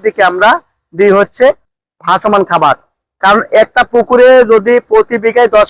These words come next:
কেজি খাবার দিই, তার মধ্যে আমরা ছয় কেজি দিয়ে থাকি ডুবন্ত এবং চার কেজি দিয়ে থাকি ভাসমান। এটাই হচ্ছে স্ট্যান্ডার্ড খাবার পদ্ধতি। আপনারা ভাসমান এবং ডুবন্ত দুইটা মিক্স আপ করে খাওয়াবেন, তাহলে প্রোডাকশন ভালো হবে, আপনারা অল্প খরচে মাছ চাষ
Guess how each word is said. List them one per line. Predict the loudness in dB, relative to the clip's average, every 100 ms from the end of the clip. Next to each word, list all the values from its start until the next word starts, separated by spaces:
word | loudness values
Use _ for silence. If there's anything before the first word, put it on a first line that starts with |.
| -2
কেজি | -2 -2
খাবার | -2 -2 -2
দিই, | -2 -4 -8 _ -4
তার | -2 0
মধ্যে | 0 0
আমরা | 0 -2 0
ছয় | -2 0
কেজি | -2 0
দিয়ে | 0 0
থাকি | -2 -2
ডুবন্ত | 0 0 0 -2 -2 -4 _ -4
এবং | -4 -2
চার | 0 0
কেজি | 0 -2 0
দিয়ে | -2 -2
থাকি | -4 -4
ভাসমান। | -4 -4 -4 -4 -2
এটাই | 2 2
হচ্ছে | 2 0 0 -2 _ -14
স্ট্যান্ডার্ড | -6 -4 0 -2 -2
খাবার | -4 -4 -4
পদ্ধতি। | -6 -6 -6 -6 -6 _ _ -18
আপনারা | -14 -12 -6
ভাসমান | -4 -2 -2 0
এবং | -2 -4
ডুবন্ত | -8 -8 -6 -6 -8
দুইটা | -12 -16 -14
মিক্স | -10 -8
আপ | -6
করে | -4 -4
খাওয়াবেন, | -2 -2 0 -2 -4 -20 _
তাহলে | -2 0 -2
প্রোডাকশন | -2 -2 -2 -4 -4 -2
ভালো | 0 0
হবে, | 0 0 -2 _ -6
আপনারা | -4 -2 -2 0 0
অল্প | 0 -2 -2
খরচে | -2 -4 0 -2 -2 _ _ -2
মাছ | -2 -2
চাষ | -4